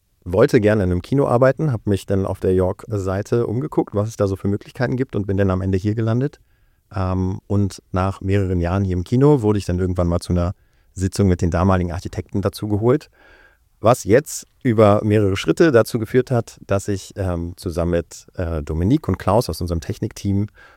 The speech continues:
auf dieser Baustelle die Bauherrinneninteressen vertrete. Mm, bei euch ist es andersrum. Ihr wolltet quasi immer auf eine Baustelle und seid am Ende im Kino gelandet.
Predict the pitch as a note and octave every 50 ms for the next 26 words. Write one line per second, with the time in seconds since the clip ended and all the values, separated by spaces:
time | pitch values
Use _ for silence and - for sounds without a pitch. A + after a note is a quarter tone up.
0 | _ - E2+ F2+ - - F2 E2 F2 E2 D2 D#2+ F2 G2 - - F2+ E2 D#2+ F2
1 | F2 G2 - _ - - _ _ _ _ _ - - E2+ E2+ E2+ F#2 - - E2+
2 | - - F#2 B2+ A2+ F#2+ F#2+ E2+ F2 F2+ E2 E2 F2 D#2+ F#2 - - - F2 -
3 | - F#2+ - - - - - F#2+ F#2+ - C#3 E3 A3 A#3+ _ _ _ _ _ -
4 | _ _ _ _ _ _ _ _ _ _ _ _ _ _ _ - A#2+ A#2+ A#2+ A#2
5 | A#2+ B2+ - _ - - G#2+ A#2 B2 D3+ E3+ F#3 F#3 D#3 C#3+ B2+ - A2 C#3+ C#3
6 | G#2 - F#2 E2+ D#2+ D#2+ - F#2+ F2+ F2 D#2+ F#2+ A2+ D#3 F3+ - - D#3 - -
7 | - A#2 A#2 B2 B2 A#2 G#2+ A2+ G#2+ F2+ F2+ - F#2 E2 E2 F2 C#3+ - - C#3+
8 | C#3 B2+ A2 F#2+ G2 G2+ G#2+ - G#2 G2+ F#2+ G2+ G2+ G2 F#2+ - - G#2 F#2 D#2
9 | D2 D2 C#2 C2+ C#2+ D2 D2 C#2+ - -